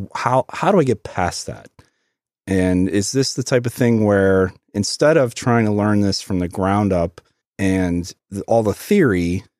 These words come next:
should I find something like maybe an open source project that's written in a language that I'm interested in,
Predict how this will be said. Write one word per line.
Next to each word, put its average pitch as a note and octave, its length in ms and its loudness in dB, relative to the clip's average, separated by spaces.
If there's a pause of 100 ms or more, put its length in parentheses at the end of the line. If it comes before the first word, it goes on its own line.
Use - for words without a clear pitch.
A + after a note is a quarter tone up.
(140)
should C#3 300 0
I C3 120 4
find A#2 540 2
something G2+ 500 -2
like F2 300 -4
maybe F2+ 260 -2
an E2+ 100 -2
open F2 220 -6
source F#3 260 -2
project G2+ 520 0
that's G2 160 -8
written A2 240 0
in C3 80 4
a A#2+ 60 2
language F2 600 -4 (600)
that G2+ 240 0 (180)
I'm F#2+ 180 0
interested B2+ 420 -2
in, D#2+ 320 -6